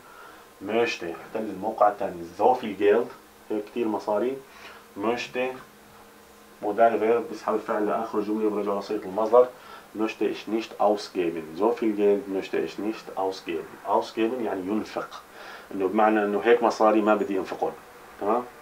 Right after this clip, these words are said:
على جا-، على جاكيت يعني. فالبائع مثلا بيقول له: "أوكي،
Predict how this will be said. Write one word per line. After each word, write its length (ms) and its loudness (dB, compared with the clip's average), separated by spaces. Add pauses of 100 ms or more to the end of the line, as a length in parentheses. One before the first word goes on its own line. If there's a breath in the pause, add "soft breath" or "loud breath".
(140)
على 180 8
جا-، 200 2
على 180 2
جاكيت 380 0
يعني. 120 -14 (1500)
فالبائع 400 6
مثلا 280 0
بيقول 300 -2
له: 40 4
"أوكي، 460 0